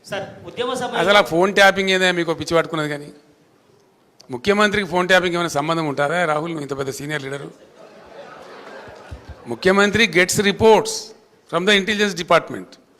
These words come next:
Speaker 2: వాడు ఎట్లా తీసుకొచ్చిన రిపోర్ట్ మాకెట్లా తెలుస్తుంది నాకు అర్థం కాదు. వాడు ట్యాపింగ్ చేసిండా, టూపింగ్ చేసిండా, డబ్బులు ఇచ్చిండా, రా-, ఇంకేదైనా రహస్య వ్యవస్థ పెట్టుకున్నా మాకు ఎందుకు తెలుస్తుంది? నాకు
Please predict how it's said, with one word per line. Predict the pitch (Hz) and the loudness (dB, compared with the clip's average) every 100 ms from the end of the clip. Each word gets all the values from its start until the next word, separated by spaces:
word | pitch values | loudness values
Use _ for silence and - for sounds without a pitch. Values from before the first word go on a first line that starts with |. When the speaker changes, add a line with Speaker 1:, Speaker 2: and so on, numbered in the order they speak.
| _ _ _ _ _ _ _ | _ _ _ _ _ _ _
Speaker 2:
వాడు | 170 185 | 0 0
ఎట్లా | 151 165 196 | 0 0 0
తీసుకొచ్చిన | 202 220 208 214 | 0 0 2 2
రిపోర్ట్ | 190 185 202 | 2 0 0
మాకెట్లా | 165 151 180 196 | 4 4 4 0
తెలుస్తుంది | 190 160 156 | -2 -4 -6
నాకు | 139 123 | -4 -6
అర్థం | - 101 | -8 -14
కాదు. | 90 _ _ _ _ _ _ _ 143 | -16 _ _ _ _ _ _ _ -8
వాడు | 135 | 0
ట్యాపింగ్ | 147 165 180 180 | 4 4 4 2
చేసిండా, | 170 151 151 143 165 | 2 0 -2 0 0
టూపింగ్ | 170 160 156 170 | 0 -4 -4 -2
చేసిండా, | 170 151 147 139 143 | -2 -2 -6 -2 0
డబ్బులు | 165 147 147 165 | 2 2 2 0
ఇచ్చిండా, | 160 151 131 151 - - _ _ _ _ - | 0 -4 -2 -4 -4 -14 _ _ _ _ -2
రా-, | 127 160 151 | 2 4 2
ఇంకేదైనా | 139 175 160 | 0 2 4
రహస్య | 139 147 156 | 4 2 2
వ్యవస్థ | 170 160 160 | 2 2 2
పెట్టుకున్నా | 147 151 147 | -2 -2 -4
మాకు | 165 151 180 | 0 0 0
ఎందుకు | 170 202 | -4 -4
తెలుస్తుంది? | 220 208 220 214 | -4 -6 -6 -8
నాకు | 214 | -8